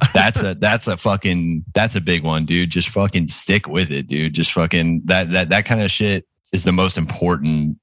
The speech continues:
Speaker 2: aspect of all this to me. Like, that's what keeps you humble. That's, like, what, yeah, man, it all comes from this dream as a kid, you know? And, uh, yeah, fucking, oh, dude, that show that I saw them, I have to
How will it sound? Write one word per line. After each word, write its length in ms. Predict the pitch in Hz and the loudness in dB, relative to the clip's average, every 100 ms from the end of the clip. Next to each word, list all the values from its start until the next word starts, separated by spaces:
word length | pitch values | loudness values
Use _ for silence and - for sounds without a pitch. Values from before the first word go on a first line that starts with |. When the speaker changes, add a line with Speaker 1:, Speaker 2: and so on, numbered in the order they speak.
| - | -2
Speaker 2:
aspect 580 | 95 87 87 - 82 80 | 0 2 0 0 -2 0
of 80 | 78 | -2
all 180 | 76 76 | 0 0
this 220 | 76 - | 0 -2
to 120 | - | -2
me. 200 | 76 78 | 0 2
Like, 180 | 73 80 | 2 2
that's 220 | 87 87 | 2 0
what 100 | 90 | 0
keeps 240 | - 98 - | -2 -2 0
you 100 | 80 | -2
humble. 460 | 82 87 82 80 | -2 -2 0 -4
That's, 280 | 73 80 - | -4 -4 -2
like, 320 | 80 80 - - _ - | -2 -2 -6 -18 _ 0
what, 320 | 87 80 78 _ - | 2 2 -2 _ -8
yeah, 220 | 92 127 90 | 0 0 2
man, 180 | 82 | 0
it 80 | 87 | 0
all 160 | 82 98 | 2 0
comes 300 | - 101 90 | 2 0 2
from 140 | 92 | 0
this 160 | 82 78 | 0 -2
dream 440 | - 85 87 87 | -2 2 4 4
as 120 | 82 73 | 2 0
a 40 | |
kid, 420 | 69 85 78 71 80 - | -2 0 0 -2 -12 -4
you 100 | 85 | 0
know? 260 | 80 78 78 - - | 2 2 0 -4 0
And, 340 | 82 80 76 | 2 2 2
uh, 320 | 76 76 73 82 _ - | 2 2 0 -2 _ -4
yeah, 320 | 82 104 73 - - | 0 2 0 -4 0
fucking, 400 | - - 80 - | 0 2 -2 0
oh, 180 | 123 101 | 0 0
dude, 220 | 98 98 | -2 0
that 180 | 107 104 | 0 0
show 280 | - 107 123 | 0 0 0
that 140 | 135 139 | 0 -2
I 80 | |
saw 240 | 135 147 147 | -2 0 0
them, 120 | 147 | 0
I 40 | |
have 240 | 107 104 - | 2 0 0
to 200 | 85 | -6